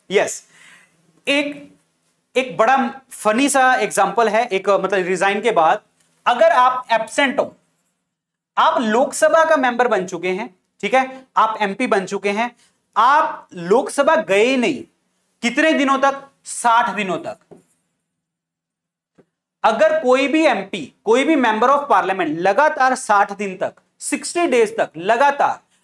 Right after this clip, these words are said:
अगर वो हाउस में नहीं जाता, तो it means उसको again उसकी सीट खाली हो जाती है वहां से।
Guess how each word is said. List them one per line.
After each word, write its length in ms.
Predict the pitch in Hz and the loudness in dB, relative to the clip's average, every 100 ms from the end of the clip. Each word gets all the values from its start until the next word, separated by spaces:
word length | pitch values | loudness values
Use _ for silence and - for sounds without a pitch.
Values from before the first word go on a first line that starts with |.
| _ 196 | _ -2
अगर 300 | 226 294 254 | 2 2 4
वो 360 | 226 247 - - | 4 2 -2 -4
हाउस 320 | 190 214 208 | 0 0 -2
में 120 | 240 | -6
नहीं 320 | 226 170 190 202 | -6 -4 -6 -2
जाता, 400 | 165 123 113 - _ _ _ _ | -2 -2 -8 -12 _ _ _ _
तो 260 | 262 294 277 | 2 2 0
it 100 | 277 | -2
means 320 | 269 226 233 233 - _ _ _ | 0 -2 -2 -6 -14 _ _ _
उसको 300 | 214 196 - | -4 -2 2
again 380 | 285 190 185 220 | 2 2 0 -2
उसकी 220 | 208 226 | -4 -8
सीट 280 | 202 226 220 | -6 -6 -4
खाली 240 | 180 165 | -2 0
हो 120 | 170 165 | -2 -2
जाती 240 | 160 175 | -2 -2
है 60 | 214 | -2
वहां 220 | 139 127 | -2 -6
से। 180 | - | -12